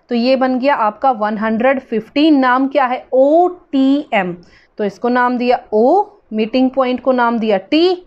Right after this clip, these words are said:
और ये आपका एम। क्लियर? Now move to our next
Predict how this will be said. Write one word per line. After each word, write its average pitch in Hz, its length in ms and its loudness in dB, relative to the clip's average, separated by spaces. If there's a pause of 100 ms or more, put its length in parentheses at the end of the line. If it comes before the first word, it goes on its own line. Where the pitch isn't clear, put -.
(140)
और 202 120 -6
ये 208 220 -4
आपका 165 400 -2 (160)
एम। 170 100 -14 (760)
क्लियर? 370 200 0 (400)
Now 247 100 2
move 294 220 2
to 349 100 2
our 349 220 0
next 311 340 -2